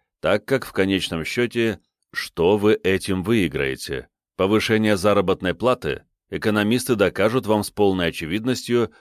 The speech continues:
что даже в случае успеха за кратковременным выигрышем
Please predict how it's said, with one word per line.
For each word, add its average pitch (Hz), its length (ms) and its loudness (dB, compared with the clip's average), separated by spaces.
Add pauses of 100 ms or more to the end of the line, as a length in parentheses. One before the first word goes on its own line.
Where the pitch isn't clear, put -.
что - 220 0
даже 120 260 4
в - 40 -10
случае 107 440 0
успеха 101 640 0
за 90 160 -2
кратковременным 95 800 0
выигрышем 110 680 -2